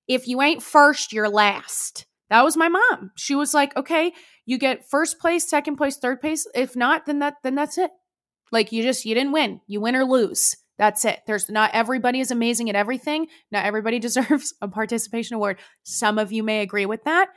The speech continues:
Some of you may disagree with that, okay? I am going on the side of, I do agree with that. A for effort. Hey, A for effort. You did it, right?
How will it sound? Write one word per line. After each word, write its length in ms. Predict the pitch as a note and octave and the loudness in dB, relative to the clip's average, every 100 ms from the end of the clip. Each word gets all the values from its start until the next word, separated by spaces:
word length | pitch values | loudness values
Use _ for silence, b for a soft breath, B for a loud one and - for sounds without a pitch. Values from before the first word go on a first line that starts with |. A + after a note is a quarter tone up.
| b b | b b
Some 320 | - - G#3 | -8 -4 -2
of 140 | G3+ F#3+ | -2 -2
you 100 | G#3+ | -2
may 160 | G#3+ | -2
disagree 500 | G#3+ A#3 - G3 A3+ | 0 0 0 0 2
with 200 | G#3 G3 | 2 0
that, 200 | F#3 - - G3+ | -2 -4 -6 -6
okay? 460 | G3+ G#3 A3 C4+ B B | -4 2 2 2 B B
I 200 | G#3+ A3+ | 8 8
am 160 | C4 C#4 | 8 2
going 240 | C4 B3+ | 0 2
on 100 | B3+ | 0
the 80 | B3+ | 0
side 540 | B3+ A3 G3+ G#3 A3+ - _ - | 2 4 6 4 0 -8 _ 2
of, 140 | A3+ | 4
I 160 | A3 A#3+ | 6 6
do 220 | B3 G#4+ | 8 8
agree 240 | F#4+ A#3 G3+ | 8 4 -4
with 160 | G3+ | -6
that. 180 | - - - | -8 -8 -2
A 160 | - B3 | 2 2
for 200 | - G#4 | 4 4
effort. 320 | E4 - F#4+ | 4 2 -2
Hey, 320 | C4 D#4 C4 - | 2 2 2 2
A 140 | B3+ | -2
for 180 | C4+ D4 | 0 0
effort. 340 | C#4 - G#3 - | 0 -2 -10 -8
You 100 | G3+ | -2
did 220 | A#3+ G#3+ | 0 0
it, 100 | - _ | -4 _
right? 280 | G3 G#3+ E4+ | 0 2 2